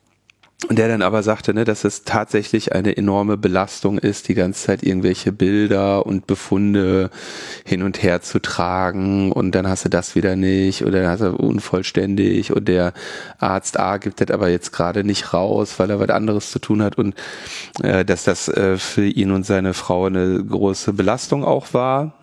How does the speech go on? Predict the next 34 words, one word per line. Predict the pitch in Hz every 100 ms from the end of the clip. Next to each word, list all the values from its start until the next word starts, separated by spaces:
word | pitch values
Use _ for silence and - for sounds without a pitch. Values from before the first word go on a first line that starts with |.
| -
und | 101 101 101 - - - - - -
äh, | 107 95 -
vielleicht, | - 113 101 127 175 - - - -
ja, | 110 117
landen | 110 110 120 117
wir | 113 110
in | 110
einer, | - 98 104 98 98 - - 104 95 - -
in | -
einer | - 101 104
Situation, | 104 - 98 - 127 156
in | 113 107
der | 98
dann | 104
eben | 101 107 104 95 -
die, | - 131 101 98 98 - -
die | -
chronischen | 107 - 117 123 120 - - 120 -
oder | - 101
schwerkranken | - 101 104 - 95 - 104
Menschen, | 92 104 - 104
die | 104 101 98 - - - - - -
auch, | 101 - - -
ja, | 95 95 90
große, | - 113 123 - 117
wichtige | 107 104 - 107
Patientenakten | - 104 - 107 110 - -
mit | 101 101 -
nennenswerten | 107 101 101 101 101 104
Informationen | 98 - 95 - 110 95
haben, | 101 101 107
das | 98 -
dann | - 101 95
machen. | 95 117 139 135